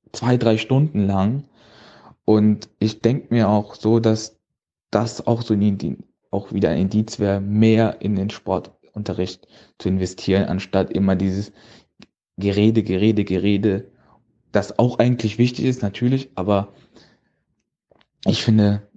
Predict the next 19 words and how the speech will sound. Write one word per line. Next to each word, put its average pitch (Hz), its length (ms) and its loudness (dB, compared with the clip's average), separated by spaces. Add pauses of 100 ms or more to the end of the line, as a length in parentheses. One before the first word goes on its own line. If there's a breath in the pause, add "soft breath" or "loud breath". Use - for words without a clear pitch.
(180)
dass - 380 -4
der 92 120 -2
Sportunterricht 92 920 -4
eine 87 260 -4
bessere, 92 800 -4 (1300)
mindestens 107 800 2
eine 90 220 2
genauso 92 440 2
gute, 92 380 -4 (800 loud breath)
äh, 90 220 4 (100)
Variante 95 500 2
ist, - 460 -4 (140)
um 92 400 2
halt 90 280 2
Mobbing 92 420 2
oder - 400 -2 (240)
Problemklassen 92 840 0
zu 69 140 -4
überwinden. 78 680 0